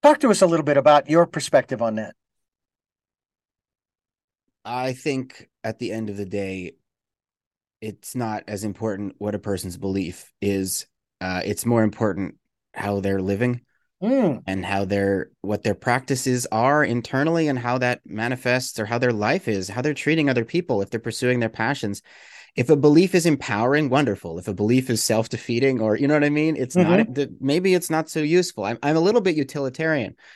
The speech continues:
Speaker 2: on that. I personally, my, let's say, mystical life has caused me to believe,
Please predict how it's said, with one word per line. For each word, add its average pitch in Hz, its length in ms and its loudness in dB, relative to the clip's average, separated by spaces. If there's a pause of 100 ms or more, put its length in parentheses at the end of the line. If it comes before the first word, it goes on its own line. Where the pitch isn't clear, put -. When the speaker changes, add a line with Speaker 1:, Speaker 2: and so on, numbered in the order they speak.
(160)
Speaker 2:
on 101 140 -4
that. 98 340 -2 (420)
I 156 140 2
personally, 202 800 0 (340)
my, 135 640 2 (480)
let's 117 140 -10
say, 135 160 -2
mystical 139 600 -2
life 139 420 -2
has 113 360 -6 (100)
caused 113 400 -2
me 110 320 -4
to 117 280 -4
believe, 110 680 -4